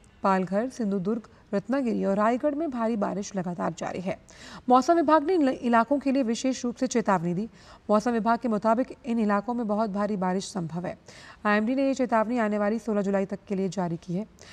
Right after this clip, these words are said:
भारी बारिश की वजह से मुंबई में कई जगहों पर जल भराव देखने को मिला। मुंबई छत्रपति शिवाजी महाराज अंतर्राष्ट्रीय एयरपोर्ट के एंट्री एग्जिट गेट और अंधेरी समेत कई जगह सबवे में जल भराव की स्थिति उत्पन्न हुई।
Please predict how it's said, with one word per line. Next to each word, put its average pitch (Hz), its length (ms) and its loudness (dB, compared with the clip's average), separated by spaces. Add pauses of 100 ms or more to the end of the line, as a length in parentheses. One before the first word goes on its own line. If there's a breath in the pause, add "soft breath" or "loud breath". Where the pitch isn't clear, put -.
(240 loud breath)
भारी 202 240 2
बारिश 196 300 0
की 220 100 -6
वजह 190 220 0
से 214 140 -6
मुंबई 190 340 -2
में 220 180 -4
कई 208 140 0
जगहों 180 340 -2
पर 214 160 0
जल 190 240 -2
भराव 185 320 -2
देखने 175 260 -6
को - 120 -12
मिला। 175 220 -8 (600 loud breath)
मुंबई 262 320 4
छत्रपति 247 540 -2
शिवाजी 226 400 0
महाराज 214 400 -2
अंतर्राष्ट्रीय 208 580 -2
एयरपोर्ट 208 440 -2
के 226 60 -2
एंट्री 202 320 -2
एग्जिट 180 300 -4
गेट 220 320 -2
और 190 120 0
अंधेरी 185 300 -4
समेत 175 380 -8
कई 202 300 -4 (520 soft breath)
जगह 180 400 0
सबवे 190 500 -2
में 247 200 -2
जल 202 180 0
भराव 196 300 -2 (100)
की 226 80 -4
स्थिति 214 320 -4
उत्पन्न 233 320 -2
हुई। 233 220 -4